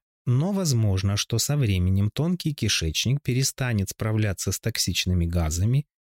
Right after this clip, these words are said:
и ядовитыми веществами и начнет раздуваться, как воздушный шарик. Молодые физически активные люди с конституцией типа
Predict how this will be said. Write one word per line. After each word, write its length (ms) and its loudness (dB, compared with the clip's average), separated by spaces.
и 80 0
ядовитыми 680 2
веществами 960 0
и 120 0
начнет 520 0
раздуваться, 720 -2
как 300 -6
воздушный 560 0
шарик. 440 -2
Молодые 540 0
физически 580 -2
активные 540 0
люди 340 2
с 80 -2
конституцией 800 -2
типа 460 -2